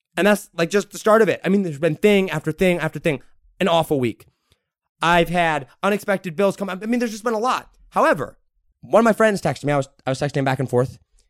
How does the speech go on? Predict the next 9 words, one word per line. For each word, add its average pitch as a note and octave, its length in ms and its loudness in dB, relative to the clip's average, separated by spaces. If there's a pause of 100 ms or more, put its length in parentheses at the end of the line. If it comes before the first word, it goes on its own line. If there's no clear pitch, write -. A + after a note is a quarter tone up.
(140)
And D3 60 -12
he's D3 120 -6
like, D3 180 -4
"Dude, F3 300 2 (460)
you've - 40 -10
had G#3+ 100 -2
a B2+ 40 2
rough B2+ 360 0
week. E3+ 400 0